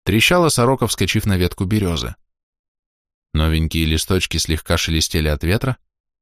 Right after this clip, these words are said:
где-то брехала собака, где-то кричала ребятня. И, несмотря на прикрученный до минимума регулятор, Павел слышал.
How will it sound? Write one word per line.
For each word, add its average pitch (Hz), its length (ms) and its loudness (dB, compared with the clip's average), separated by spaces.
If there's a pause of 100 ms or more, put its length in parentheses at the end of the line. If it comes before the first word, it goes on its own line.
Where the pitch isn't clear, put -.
(400)
где-то 123 300 2
брехала 82 420 0
собака, 80 500 -2 (880)
где-то 120 360 0
кричала 87 480 0
ребятня. 82 480 -4 (1900)
И, 87 80 2
несмотря 127 480 4
на 139 120 2
прикрученный 123 580 2
до 110 100 4
минимума 113 420 4
регулятор, 104 520 2
Павел 110 380 -2
слышал. 110 580 -4